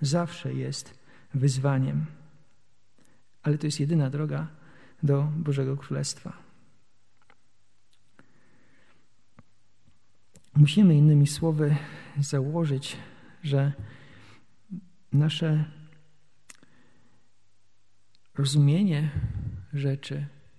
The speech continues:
nie jest dokładne, nie jest, nie jest ostateczne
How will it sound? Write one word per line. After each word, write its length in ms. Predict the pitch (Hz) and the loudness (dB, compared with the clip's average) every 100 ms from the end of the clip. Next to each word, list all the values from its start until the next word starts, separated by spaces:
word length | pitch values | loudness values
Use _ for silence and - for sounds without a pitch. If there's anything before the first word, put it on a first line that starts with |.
| - - - - - - - - - - - | -20 -20 -20 -20 -20 -20 -20 -20 -20 -16 -4
nie 160 | 143 | -2
jest 180 | 165 160 | 0 -4
dokładne, 640 | 156 - 156 147 151 147 139 - - 151 | -8 -6 -6 -4 -4 -6 -10 -16 -14 -6
nie 200 | 151 156 | -4 -4
jest, 360 | 156 - - - - - - - - | -4 -6 -8 -20 -20 -20 -20 -20 -4
nie 60 | 151 | -2
jest 160 | 156 | -2
ostateczne 640 | 160 - 151 151 - 147 | -6 -6 -6 -6 -6 -10